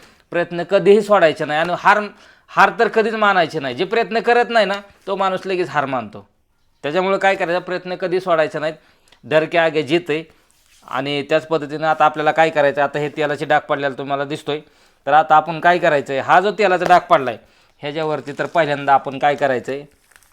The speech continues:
हा टाकून घ्यायचा आहे आपण हा सोडा, जेवढा डाग आहे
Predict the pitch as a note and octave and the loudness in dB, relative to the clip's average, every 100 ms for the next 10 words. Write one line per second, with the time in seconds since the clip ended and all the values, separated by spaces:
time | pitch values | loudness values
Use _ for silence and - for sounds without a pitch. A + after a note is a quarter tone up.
0 | - D#3 C#3 - C#3 C3 C3+ C3 A#2+ G#2+ | -2 -2 -2 -2 -2 -2 -4 -4 -4 -2
1 | A#2+ A2+ C3 B2 C#3 - _ _ _ _ | -2 -2 -4 -6 -8 -10 _ _ _ _
2 | _ _ _ - D3 G2+ - _ _ _ | _ _ _ -2 0 -2 -8 _ _ _
3 | _ _ _ _ _ _ _ _ _ _ | _ _ _ _ _ _ _ _ _ _
4 | _ _ _ _ - A#2+ C3 C#3 C3+ C#3+ | _ _ _ _ -8 -2 2 2 2 2
5 | C3+ D3 | 2 -2